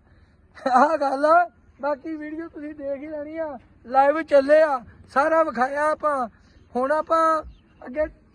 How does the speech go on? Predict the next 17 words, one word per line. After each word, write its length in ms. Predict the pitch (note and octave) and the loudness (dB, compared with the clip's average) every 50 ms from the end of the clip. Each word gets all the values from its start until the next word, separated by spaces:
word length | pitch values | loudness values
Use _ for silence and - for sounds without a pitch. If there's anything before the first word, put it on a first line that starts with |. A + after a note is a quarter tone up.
| _ _ _ _ _ _ _ _ - - | _ _ _ _ _ _ _ _ -16 -16
ਟਿੱਪਰ 260 | C4+ A#3 - D#4 D4+ | -16 -10 -10 -10 -10
ਚੱਲ 280 | C#4+ - D4 C#4 C4+ C#4 | -8 -8 -10 -10 -8 -8
ਰਿਹਾ, 260 | D4 D#4 D#4+ D#4+ D#4 | -6 -6 -4 -4 -2
ਉਹ 200 | D#4+ E4 E4 E4 | -2 -2 -2 -4
ਪਾਣੀ 300 | - - D4 C#4 C#4 C#4+ | -6 -8 -12 -10 -10 -10
ਵਾਲੀ 160 | C#4+ D4 D4+ | -10 -10 -10
ਗੱਡੀ 300 | C#4+ C#4+ B3+ B3 C4 C#4 | -10 -10 -10 -2 0 2
ਆ 160 | C#4+ C4+ B3 | 2 2 2
ਗਈ 140 | A#3 C4 D4 | 0 0 2
ਆ 220 | C#4+ C4 A#3 G3 - - - - - - - - - - | 4 4 2 2 -2 -12 -18 -20 -20 -20 -20 -20 -8 2
ਤੇ 280 | - C4+ C#4+ C#4+ C#4+ C#4+ | 4 6 6 6 6 2
ਸਪਲਾਈ 800 | - - - - - - A#3+ A#3 C4 C4+ C4+ C#4 D4 D4 D4 D4 | -2 -6 -16 -14 -10 -10 -8 -6 -6 -4 -4 -4 -6 -6 -8 -8
ਨਾਲ 280 | C#4+ C4+ C4 C4+ C4+ C4+ | -6 -4 -4 -4 -4 -4
ਦੀ 100 | D4+ D4 | -8 -10
ਨਾਲ 260 | D4 C#4+ D4 D4 D4 | -10 -10 -8 -8 -8
ਹੁੰਦੀ 280 | C#4 B3+ A3+ B3+ D4+ | -8 -8 -10 -6 -4
ਆ। 220 | D#4+ D#4+ C#4+ B3+ | -2 -2 -2 -4